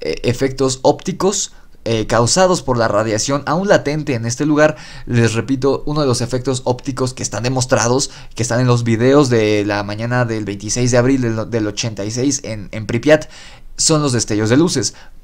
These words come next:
¿Qué se ve? Estos, estos dete-, destellos de luces no se veían, digamos, en persona. Únicamente eran visibles en los videos y en las fotografías. En muchas fotografías tomadas cuando se estaban llevando a cabo la limpieza del reactor siete meses después de la explosión.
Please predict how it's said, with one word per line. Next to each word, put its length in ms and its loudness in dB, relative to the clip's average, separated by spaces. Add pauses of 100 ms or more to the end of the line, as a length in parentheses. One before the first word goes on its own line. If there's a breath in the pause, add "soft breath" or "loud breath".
¿Qué 140 4
se 120 2
ve? 200 4
Estos, 340 4
estos 320 2
dete-, 240 0
destellos 380 2
de 80 0
luces 240 0
no 100 -2
se 140 -2
veían, 420 -2
digamos, 320 -2
en 160 -6
persona. 540 -2 (220 loud breath)
Únicamente 500 0
eran 160 0
visibles 640 0
en 320 -4
los 240 2
videos 500 2 (300 loud breath)
y 100 0
en 60 2
las 120 2
fotografías. 540 0
En 80 -2
muchas 240 -2
fotografías 560 0
tomadas 640 2
cuando 220 -2
se 80 -2
estaban 240 0
llevando 260 2
a 60 0
cabo 180 0
la 120 4
limpieza 440 -2
del 160 2
reactor 480 -2
siete 260 -2
meses 280 -2
después 380 -6
de 100 -4
la 60 -6
explosión. 540 -6